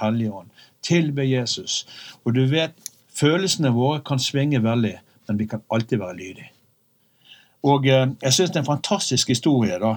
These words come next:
hvordan Jesus søker gjennom denne kvinnen her. Og så er det kanskje sånn at, eh,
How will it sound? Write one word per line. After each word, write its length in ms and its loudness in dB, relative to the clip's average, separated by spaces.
hvordan 360 2
Jesus 500 2
søker 560 2
gjennom 400 2
denne 260 2
kvinnen 360 -10
her. 100 -20
Og 120 -2
så 120 2
er 80 2
det 80 0
kanskje 240 0
sånn 320 2
at, 240 -2
eh, 220 4